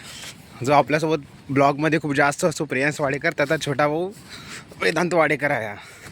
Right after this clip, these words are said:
बरं का? दिसतंय सुंदर, नदीला पाणी पण खूप आलं. तुम्हाला दाखवतो जाता जाता आता पुलाच्या इथून, कारण की पाऊस दोन दिवस खूप जास्ती पडतोय. ठीक आहे, कुठे आला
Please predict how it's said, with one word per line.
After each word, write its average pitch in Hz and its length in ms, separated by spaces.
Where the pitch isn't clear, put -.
बरं 135 120
का? - 120
दिसतंय 156 380
सुंदर, 147 480
नदीला 131 400
पाणी 135 240
पण 151 180
खूप 147 180
आलं. 139 120
तुम्हाला 143 340
दाखवतो 147 320
जाता 139 220
जाता 135 200
आता 156 160
पुलाच्या 131 400
इथून, 175 200
कारण 139 120
की 139 100
पाऊस 139 320
दोन 143 180
दिवस 147 200
खूप 117 160
जास्ती 143 260
पडतोय. 117 280
ठीक 151 140
आहे, 185 80
कुठे 170 160
आला 190 240